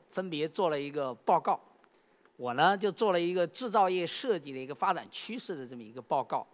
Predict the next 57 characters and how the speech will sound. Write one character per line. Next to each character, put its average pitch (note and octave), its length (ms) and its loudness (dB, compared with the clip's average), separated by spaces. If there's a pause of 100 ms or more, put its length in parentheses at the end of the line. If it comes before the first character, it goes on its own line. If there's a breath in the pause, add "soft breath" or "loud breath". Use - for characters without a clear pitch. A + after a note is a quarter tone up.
(920 soft breath)
这 G3 120 -2
个 G3 100 2
报 A3+ 120 8
告 G#3+ 200 8
讲 C3+ 240 0
完 D#3 160 2
以 E3+ 80 -4
后 F3 160 -2
呢， D#3+ 120 -2
大 E3+ 160 -2
家 F3 120 -2
觉 D3+ 160 -4
得 E3+ 80 -2
我 C#3 100 -4
这 B2+ 80 -8
个 D3+ 80 -6
报 D#3+ 160 -2
告 D3+ 140 0
挺 - 260 -10
好， - 240 -14 (440 soft breath)
所 - 160 -2
以 F3 40 4
呢， E3 100 0
机 F3 200 -4
械 E3+ 120 0
工 F3 140 -8
程 E3 100 -2
学 C3+ 160 -4
会 D#3 140 -4
呢， C#3+ 100 -8
就 C#3 180 -6
指 A#2 180 -16
派 C#3 200 0
我 G2 220 -8 (240)
今 C#3+ 160 -12
天 C#3 200 -8
来 B2 280 -4 (340)
到 C3 160 0
这 B2+ 140 -10
个 A#2+ 260 -12 (380)
科 E3+ 140 -2
创 D3+ 200 0
中 D3+ 160 -10
国 B2+ 140 -8
的 B2+ 80 -10
这 C#3 60 -12
个 B2+ 80 -10
现 B2+ 220 -6
场， - 200 -14 (300 soft breath)
来 C3 120 -4
给 B2 140 -6
大 B2 100 -8
家 A#2+ 140 -6
分 D#3+ 220 -6
享 - 200 -12
一 G2+ 40 -20
下。 - 180 -16